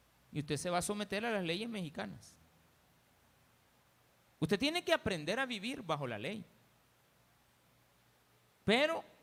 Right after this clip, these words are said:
sabiendo que la ley no puede cumplirla en su totalidad. Una cosa que le falle usted a la ley, ya se, ya falló a la ley. Entonces, ¿qué hago en Cristo?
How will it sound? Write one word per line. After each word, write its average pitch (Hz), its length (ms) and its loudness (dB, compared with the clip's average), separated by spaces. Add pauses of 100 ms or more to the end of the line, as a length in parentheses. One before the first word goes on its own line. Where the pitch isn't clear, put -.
(340)
sabiendo 202 680 0
que 175 140 -2
la 139 140 0
ley 196 480 -2 (360)
no 170 200 0
puede 196 260 0
cumplirla 196 920 -2 (160)
en 160 160 -2
su 160 160 -4
totalidad. 151 640 -2 (1080)
Una 311 420 6
cosa 247 380 2
que 175 100 -2
le 151 120 0
falle 196 320 2
usted 190 220 -2
a 170 80 2
la 156 100 2
ley, 240 360 0
ya 175 160 4
se, - 260 -6 (160)
ya 202 120 4
falló 170 320 0
a 262 40 2
la 156 120 0
ley. 175 240 -4 (800)
Entonces, 269 600 2
¿qué 214 240 2
hago 214 240 6
en 233 120 -2
Cristo? 302 500 -2